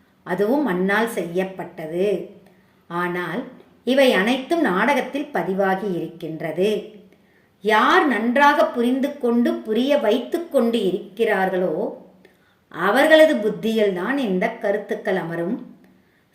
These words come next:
சதோ பிரதானமாக ஆத்மாதான் ஆக வேண்டும். தந்தையை நினைவு செய்வதில்தான் அதிக முயற்சி இருக்கின்றது. சிலருக்கு துளியும் நினைவு இருப்பது கிடையாது.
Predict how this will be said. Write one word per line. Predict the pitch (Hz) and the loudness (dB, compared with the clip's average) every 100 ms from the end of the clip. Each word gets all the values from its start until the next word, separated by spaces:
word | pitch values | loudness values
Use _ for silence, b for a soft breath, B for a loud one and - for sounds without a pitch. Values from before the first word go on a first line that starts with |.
| - | -2
சதோ | 214 269 339 381 | 2 8 8 6
பிரதானமாக | 269 202 240 285 285 247 254 | 4 2 2 2 2 2 2
ஆத்மாதான் | 254 185 226 - 269 247 190 254 | 0 0 -4 -4 -4 -2 -2 -2
ஆக | 220 170 180 | -2 -4 -4
வேண்டும். | 175 170 165 180 202 185 B B B B B B B B _ | -4 -4 -6 -8 -8 -10 B B B B B B B B _
தந்தையை | 220 247 320 359 339 349 | 0 2 4 6 6 6
நினைவு | 254 226 285 302 | 4 2 0 -2
செய்வதில்தான் | - 202 240 254 254 247 311 339 - | 0 0 2 2 4 4 2 0 -2
அதிக | 196 202 302 359 | -4 0 2 2
முயற்சி | 311 233 254 254 | 2 2 2 0
இருக்கின்றது. | 240 220 - 196 196 196 269 - - _ _ b b b b b | -4 -4 -6 -6 -4 -6 -10 -14 -20 _ _ b b b b b
சிலருக்கு | - 320 311 302 - | 0 8 8 8 -2
துளியும் | 277 269 330 349 381 | -2 0 4 4 4
நினைவு | 269 240 277 | 4 2 2
இருப்பது | 254 202 - 190 - | 0 0 0 -2 -2
கிடையாது. | 190 170 175 170 165 160 180 180 180 | -4 -2 -2 -2 -4 -2 0 -2 -4